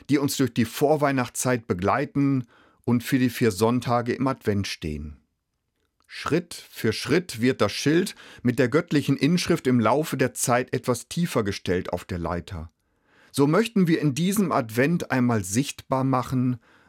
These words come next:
was wir miteinander feiern. Unser Gott ist nicht unerreichbar fern.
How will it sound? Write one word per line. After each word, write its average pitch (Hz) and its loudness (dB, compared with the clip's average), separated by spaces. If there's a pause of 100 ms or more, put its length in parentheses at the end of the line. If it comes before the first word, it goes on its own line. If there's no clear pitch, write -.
was 117 -2
wir 131 2
miteinander 104 0
feiern. 80 -6 (840)
Unser 104 0
Gott 165 0
ist - -2
nicht - 0
unerreichbar 135 2
fern. 113 0